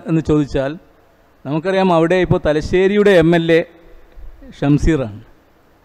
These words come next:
മാഹിയിൽ രാമേന്ദ്രൻ മാസ്റ്ററാണ്. രണ്ട് എം എൽ എമാരും ഉണ്ടായിട്ടും നമുക്കറിയാം, അവിടെ മാഹി പള്ളി പെരുന്നാളിന് മൂന്ന് മണിക്കൂറൊക്കെ വാഹനം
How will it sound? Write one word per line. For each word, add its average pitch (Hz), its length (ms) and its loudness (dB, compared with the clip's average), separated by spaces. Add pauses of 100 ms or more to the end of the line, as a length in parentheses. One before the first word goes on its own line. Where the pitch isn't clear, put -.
(460)
മാഹിയിൽ 180 460 -2 (280)
രാമേന്ദ്രൻ 165 500 0
മാസ്റ്ററാണ്. - 400 -8 (680)
രണ്ട് 175 280 2 (100)
എം 185 140 4
എൽ 202 80 -2 (120)
എമാരും 190 360 0 (200)
ഉണ്ടായിട്ടും 156 580 0 (840)
നമുക്കറിയാം, 170 480 0 (100)
അവിടെ 160 220 0 (220)
മാഹി 156 280 -2 (140)
പള്ളി 170 300 0 (100)
പെരുന്നാളിന് 160 540 0 (960)
മൂന്ന് 208 400 6
മണിക്കൂറൊക്കെ 196 720 2 (560)
വാഹനം 170 400 0